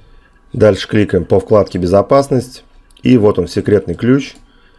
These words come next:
Копируем его отсюда и вставляем его здесь. Дальше, так как мы сейчас будем тестировать интеркассу, то есть чтобы нам не платить деньги за наш товар, но посмотреть, как работает процесс покупки,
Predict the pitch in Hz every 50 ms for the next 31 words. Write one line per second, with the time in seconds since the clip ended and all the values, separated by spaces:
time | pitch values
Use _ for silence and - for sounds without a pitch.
0 | _ _ _ _ - - 95 90 - 107 101 92 87 87 87 85 85 87 87 78
1 | - - 139 139 135 127 120 117 - - _ _ _ _ _ _ _ _ _ _
2 | _ - - - - - _ - - - - 120 117 101 - - 98 90 92 101
3 | 104 107 101 92 90 92 90 87 82 85 78 71 - - _ _ _ _ - -
4 | - - - - - - - - - - - 92 104 104 101 92 - - - -
5 | 110 101 - - 104 - 110 113 117 107 - - - 107 95 92 104 98 95 -
6 | 120 104 - - - 127 113 95 90 80 - - - _ _ _ _ - 104 92
7 | - 107 107 104 156 151 160 156 - - - 95 87 - - - 101 95 107 113
8 | 101 90 90 98 110 107 - - 98 95 90 - - 151 139 117 131 135 127 117
9 | 95 107 98 90 104 104 107 107 101 98 - - 104 101 101 95 - - - -
10 | - - - 104 107 - - 113 - 117 110 107 117 117 104 92 - - _ _
11 | _ _ _ _ _ _ _ _ _ - - - 117 110 - 110 101 98 95 107
12 | 101 98 87 - 107 101 104 - - 113 98 85 - - - 113 101 - 165 170
13 | - - - 131 104 - -